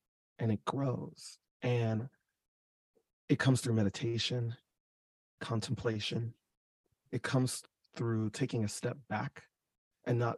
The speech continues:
being constantly in reaction to everything around you, which is huge.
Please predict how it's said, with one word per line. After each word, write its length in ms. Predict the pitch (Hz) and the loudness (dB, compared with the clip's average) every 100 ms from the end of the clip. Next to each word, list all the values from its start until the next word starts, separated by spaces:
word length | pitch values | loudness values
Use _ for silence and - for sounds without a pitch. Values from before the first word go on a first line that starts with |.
| - | -4
being 460 | 123 123 120 117 107 | -2 0 -2 -2 -4
constantly 520 | - 113 110 120 113 | -2 -2 0 0 2
in 140 | 104 | 2
reaction 600 | 98 101 92 95 - 123 123 | 2 2 0 0 0 0 2
to 160 | - | 0
everything 340 | 123 127 - 131 | 2 0 2 2
around 360 | 131 131 131 | 2 2 2
you, 220 | 139 160 - _ _ _ _ _ _ | 2 2 0 _ _ _ _ _ _
which 140 | - - | -6 -4
is 100 | 101 | -4
huge. 640 | - - 110 123 156 - | -6 -2 0 2 -2 -6